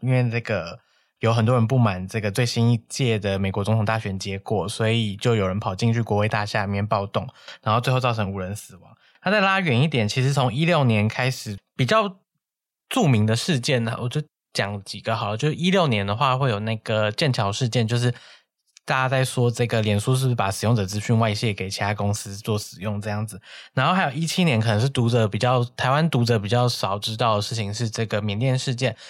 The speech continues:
缅甸事件就是在讲说，这个脸书那时候进军缅甸之后，没有去积极管理平台上面的内容，就变成说是他们那时候，呃，缅甸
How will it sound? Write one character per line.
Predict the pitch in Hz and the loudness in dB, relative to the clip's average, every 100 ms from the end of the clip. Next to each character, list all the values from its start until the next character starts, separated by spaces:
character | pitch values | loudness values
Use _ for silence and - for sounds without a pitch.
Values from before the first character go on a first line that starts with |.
| - | -6
缅 | 120 | 0
甸 | 151 | 2
事 | 185 - | 2 0
件 | 185 | 2
就 | 160 | 2
是 | 160 | 2
在 | 165 139 | 2 0
讲 | 120 104 | 0 -2
说， | 110 135 131 | -2 2 2
这 | 127 135 | 2 2
个 | 117 | 2
脸 | 110 104 | 2 0
书 | - 135 | 2 4
那 | 139 | 4
时 | 135 110 | 2 0
候 | 117 123 | 2 2
进 | 120 123 117 | 2 2 2
军 | 113 113 | 2 0
缅 | 113 104 101 | 2 0 0
甸 | 123 113 | 0 -2
之 | - 117 | -2 -2
后， | 123 120 - - - | 0 0 -2 -16 -6
没 | - 151 | 0 2
有 | 135 | 4
去 | 160 | 2
积 | 143 147 | 0 0
极 | 123 | 2
管 | 113 110 | 2 2
理 | 107 | 2
平 | 101 113 | 0 0
台 | 107 | 0
上 | 107 123 | 2 2
面 | 117 | 2
的 | 113 | 2
内 | 101 | 2
容， | 92 95 | 0 -2
就 | 135 | -2
变 | 135 135 | 0 2
成 | 101 | 2
说 | 104 113 | 2 0
是 | 113 127 | 2 0
他 | 123 131 | 0 0
们 | 117 117 | 2 2
那 | 120 | 0
时 | - | 0
候， | 107 120 120 - - - - | 2 2 0 -8 -18 -8 0
呃， | 113 - | 4 4
缅 | 113 107 | 6 4
甸 | 120 143 | 4 4